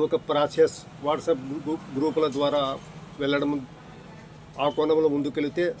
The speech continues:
సమాచారానికి ప్రాధాన్యత పెరుగుతుంది. అయితే ఇక్కడ ఇంకా రెండు విషయాలు చేస్తే కూడా ఈ కోణంలో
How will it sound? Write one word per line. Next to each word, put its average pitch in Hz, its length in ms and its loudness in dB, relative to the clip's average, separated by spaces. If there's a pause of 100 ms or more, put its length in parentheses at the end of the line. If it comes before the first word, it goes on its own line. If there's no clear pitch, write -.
సమాచారానికి 147 800 -2 (560)
ప్రాధాన్యత 147 440 0 (100)
పెరుగుతుంది. 139 480 -2 (320)
అయితే 151 260 2 (680)
ఇక్కడ 170 220 0 (460)
ఇంకా 175 260 2
రెండు 160 160 2 (120)
విషయాలు 156 360 2
చేస్తే 156 360 0
కూడా 151 180 0 (400)
ఈ 143 140 -2
కోణంలో 151 360 0